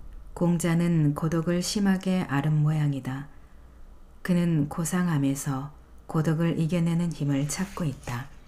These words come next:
승당. 공선생이 들려주었다. 고상함의 길은 외롭지 않다. 반드시 함께하려는 이웃이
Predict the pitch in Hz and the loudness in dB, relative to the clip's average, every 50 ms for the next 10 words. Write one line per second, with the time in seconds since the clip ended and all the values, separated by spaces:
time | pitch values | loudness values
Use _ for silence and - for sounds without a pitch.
0 | - - - - - - - - - - - - - - - - - - - - | -20 -20 -20 -20 -20 -20 -20 -20 -20 -20 -20 -20 -20 -20 -20 -20 -20 -20 -20 -20
1 | - - - - - - - 196 185 180 170 156 139 127 135 139 143 - - - | -20 -20 -12 -8 -6 -4 0 0 0 0 0 -2 -4 -4 -6 -6 -10 -14 -20 -20
2 | - - - - - - - - - - - - - - - - - - - 180 | -20 -20 -20 -20 -20 -20 -20 -20 -20 -20 -20 -20 -20 -20 -20 -20 -12 -4 0 2
3 | 180 175 180 196 190 185 185 - 185 175 175 180 180 170 165 175 170 170 175 175 | 2 4 4 4 2 2 2 2 2 2 4 4 2 2 0 -2 -2 0 0 -2
4 | 170 - 165 139 127 127 - - 123 127 135 143 - - - - - - - - | 0 0 0 0 -2 -2 -6 -6 -6 -6 -6 -6 -10 -14 -20 -20 -20 -20 -20 -20
5 | - - - - - - - - - - - - - - - - - - - - | -20 -20 -20 -20 -20 -20 -20 -20 -20 -20 -20 -20 -20 -20 -20 -20 -20 -20 -14 -6
6 | - 180 160 - 190 185 180 185 180 185 185 185 - - 151 165 165 165 165 156 | -4 -2 0 2 2 4 4 4 4 4 2 2 0 0 0 2 2 4 4 4
7 | 143 139 143 143 143 147 156 147 147 - - 180 156 127 131 120 - - - 135 | 4 4 4 2 4 4 2 0 -2 -4 -2 -2 -2 -2 -2 -4 -6 -8 -8 -8
8 | 131 139 147 147 - - - - - - - - - - - - - - 151 147 | -8 -8 -10 -12 -14 -18 -20 -20 -20 -20 -20 -20 -20 -20 -16 -12 -2 2 2 4
9 | 151 165 151 147 - - 160 156 156 139 139 - 208 202 196 196 - 196 190 180 | 4 4 2 0 0 0 0 2 2 0 -2 -2 -2 -2 -2 -2 -2 0 0 0
10 | 165 165 147 143 143 143 143 139 - 156 147 147 143 143 147 - - 160 160 165 | 2 4 4 6 6 4 4 2 2 2 2 4 4 2 2 0 -2 -2 -2 -4